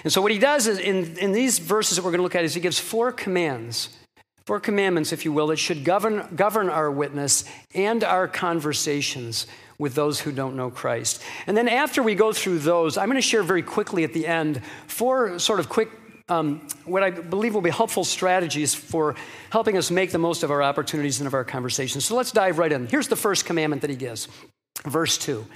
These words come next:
He says, "Devote yourself to prayer."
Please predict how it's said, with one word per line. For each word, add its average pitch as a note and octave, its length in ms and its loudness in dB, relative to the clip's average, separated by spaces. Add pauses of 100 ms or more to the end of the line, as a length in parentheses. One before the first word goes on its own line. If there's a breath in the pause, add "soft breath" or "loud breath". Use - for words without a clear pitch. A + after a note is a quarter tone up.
(560 loud breath)
He F#3 80 0
says, F#3 240 4
"Devote G3 340 6
yourself A3+ 520 4
to G3 120 -6
prayer." C#3+ 760 -2